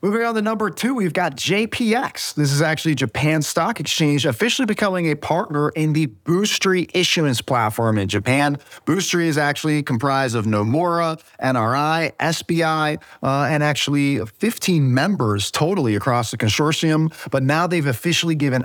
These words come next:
equity into the, the issuance platform with J P X, which means that you've kinda seen the full life cycle now.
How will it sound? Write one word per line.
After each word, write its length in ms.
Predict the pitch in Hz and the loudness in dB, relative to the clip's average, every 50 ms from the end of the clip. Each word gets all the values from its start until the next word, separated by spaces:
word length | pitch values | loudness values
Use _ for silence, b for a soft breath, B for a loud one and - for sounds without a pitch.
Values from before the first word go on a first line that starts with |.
| - - | -2 -2
equity 640 | 165 190 - - 165 170 170 170 175 175 175 - b b b b | -2 -2 0 0 -2 -2 0 0 0 0 -2 -4 b b b b
into 440 | 165 190 208 202 202 - 190 180 165 | 0 0 2 0 0 0 0 0 2
the, 320 | 160 156 151 151 147 143 | 2 2 2 2 0 0
the 220 | 139 143 143 139 - | 0 0 0 0 0
issuance 400 | 135 147 - - 160 147 135 117 | 0 0 2 2 2 2 2 0
platform 560 | - 196 190 170 180 170 - 180 175 165 165 | 0 0 0 0 0 -2 -2 -2 -2 0 0
with 100 | 156 143 | 0 0
J 200 | 113 - 143 139 | 0 0 0 0
P 180 | 120 131 143 165 | 0 0 2 2
X, 340 | 180 196 190 - - - - | 2 0 0 -4 -6 -6 -4
which 200 | 156 143 - 156 | -4 -2 0 0
means 200 | 160 170 170 147 | 0 2 2 2
that 100 | 160 147 | 0 0
you've 160 | 139 143 135 | 0 -2 -2
kinda 200 | - 180 160 156 | 0 0 0 0
seen 220 | 147 - 170 160 151 | 0 0 0 0 2
the 80 | 120 | 0
full 300 | 107 - - 131 113 113 | 0 -2 0 0 0 2
life 220 | 135 185 214 240 - | 2 0 0 -2 -2
cycle 380 | - 208 202 190 170 196 185 | -2 0 0 0 0 0 0
now. 380 | 175 175 170 160 156 156 156 156 | 0 2 2 2 2 0 -2 -4